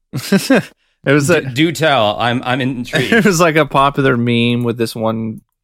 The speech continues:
Speaker 1: girl who was a cop, and she and these other cops got fired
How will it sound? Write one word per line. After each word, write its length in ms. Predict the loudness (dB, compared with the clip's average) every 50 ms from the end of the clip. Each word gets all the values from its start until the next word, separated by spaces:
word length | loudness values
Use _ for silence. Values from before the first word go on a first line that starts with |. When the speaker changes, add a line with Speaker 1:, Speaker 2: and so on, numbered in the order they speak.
| -16 -8
Speaker 1:
girl 380 | -4 -2 0 2 2 2 0
who 60 | 0
was 160 | -2 -4 -6 -6
a 40 |
cop, 560 | -8 -4 -2 0 0 2 2 0 0 -2 -4 -4
and 280 | -6 -4 -6 -8 -12 _ _ _ _ _ _ _ _ _ _ _ _ _
she 440 | -12 -10 -6 -4 -2 0 2 2 2
and 100 | 2 2
these 180 | 0 -2 0 0
other 180 | 0 0 0 -2
cops 520 | -2 0 0 0 2 0 -2 -4 -8 -4
got 180 | -2 -2 -2 -2
fired 920 | -4 -4 -2 0 0 2 0 0 -2 -2 -2 -2 -4 -4 -4 -6 -10 -10